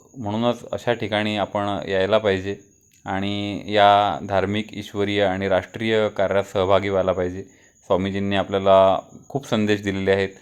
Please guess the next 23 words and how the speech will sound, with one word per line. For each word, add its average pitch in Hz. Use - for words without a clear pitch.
तरुणांना 104
एकत्र 95
येण्याचा 95
संदेश 92
दिला 92
आहे, 92
शिवभावे 98
जीवसेवा 98
करण्याचा 92
संदेश 90
दिलेला 87
आहे, 87
अ, 92
राष्ट्रप्रेम 117
स्वामीजींनी 101
शिकवलेलं 92
आहे. 92
अनेक, 107
अ, 95
क्रांतिकारकांजवळ 110
स्वामीजींचा 98
फोटो 98
असायचा. 92